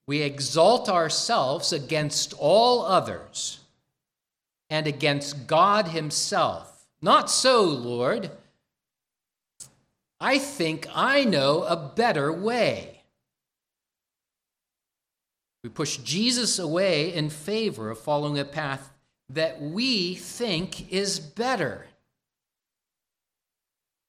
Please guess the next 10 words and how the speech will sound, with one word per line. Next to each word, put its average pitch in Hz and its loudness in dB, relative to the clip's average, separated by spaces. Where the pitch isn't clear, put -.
Saying 143 -8
it 117 -10
that 151 -2
way, 110 -6
I 110 -8
hope 139 -8
that 127 -14
you 123 -8
would 110 -10
recognize 117 -10